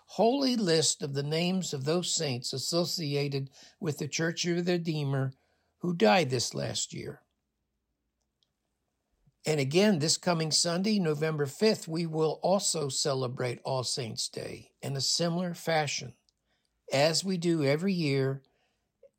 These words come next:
and it will be at all four of our services. The eight A M Rite one service, the nine A M Rite two service with choir and organ,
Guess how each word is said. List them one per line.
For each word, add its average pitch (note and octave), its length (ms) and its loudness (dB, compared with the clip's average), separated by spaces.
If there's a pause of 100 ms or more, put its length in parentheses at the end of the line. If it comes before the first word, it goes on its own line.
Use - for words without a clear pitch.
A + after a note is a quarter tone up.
and D3+ 300 2
it C#3+ 100 -2
will D3+ 180 0
be D3+ 300 -2
at A#2+ 120 -2
all E3 360 4
four D#3+ 420 0
of C#3 120 -2
our C#3+ 160 0
services. - 880 -6 (720)
The B2+ 200 -6
eight D3 280 2
A D#3+ 240 2
M D3+ 240 0
Rite B2 260 0
one E3 300 0
service, F3 840 -2 (800)
the B2+ 80 0
nine C3+ 400 0
A C#3 240 0
M D3 300 -2
Rite C3 260 -2
two F#3 160 -2
service F3 640 0
with A2+ 240 -6
choir D3 600 0
and C#3+ 260 -6
organ, D#3 500 -2